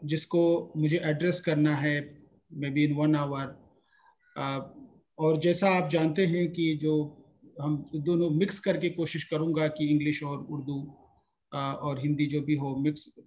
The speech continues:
रहे और जिसमें मैं बोलता रहूँ। जो ecosystem का जो definition है हमारा, जब हम ecosystem की बात करते हैं physical sciences में, तो सिस्ट-, ये जो ecosystem जो होता है वो एक organic, ये जो ऑर-, ऑर्गेनिज्म है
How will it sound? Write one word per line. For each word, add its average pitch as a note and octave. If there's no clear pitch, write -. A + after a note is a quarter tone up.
रहे C#3+
और C#3+
जिसमें C3
मैं C3+
बोलता C#3+
रहूँ। C3+
जो D3+
ecosystem A3
का G3
जो D3+
definition F#3
है G#3
हमारा, C#3+
जब D3+
हम E3
ecosystem E3+
की E3
बात D3
करते D3
हैं C#3+
physical C#3+
sciences C#3
में, C3
तो D#3
सिस्ट-, -
ये F3
जो E3
ecosystem G3+
जो E3+
होता D#3
है D#3+
वो D3+
एक D#3
organic, F3+
ये D#3+
जो D#3
ऑर-, D#3+
ऑर्गेनिज्म F3
है C3+